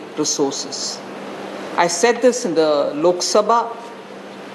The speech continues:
I was, uh, pleasantly surprised to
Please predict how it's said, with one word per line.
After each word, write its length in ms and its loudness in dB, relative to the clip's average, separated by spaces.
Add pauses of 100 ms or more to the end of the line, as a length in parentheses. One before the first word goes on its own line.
I 220 4
was, 400 6
uh, 380 4
pleasantly 480 4
surprised 680 4
to 300 4